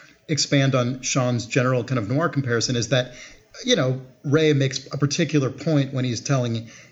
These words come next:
Annie about what happened is that, like, you know, he used riot gear like cops use. You know, it's a very pointed, like, she, <laughs> she already knows and he knows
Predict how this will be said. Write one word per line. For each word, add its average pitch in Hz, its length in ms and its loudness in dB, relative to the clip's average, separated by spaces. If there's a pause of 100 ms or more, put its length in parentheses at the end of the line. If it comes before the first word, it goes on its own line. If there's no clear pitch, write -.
(160)
Annie 143 300 4
about 117 420 -2
what 117 400 -2
happened 120 520 0
is 107 100 -2
that, 123 180 0
like, 117 240 -4 (300)
you 151 80 4
know, 127 160 4
he 127 100 4
used 131 320 2
riot 147 300 2
gear 104 300 -2
like 110 260 -2
cops 139 380 0
use. 82 320 -6
You 139 40 4
know, 123 120 2
it's 123 100 -2
a 147 60 2
very 143 320 4
pointed, 139 560 0 (340)
like, 123 160 0 (320)
she, 214 320 4 (380)
<laughs> - 380 -4
she 233 260 4
already 180 200 4
knows 131 460 2
and 151 180 4
he 185 260 -4
knows 104 600 -2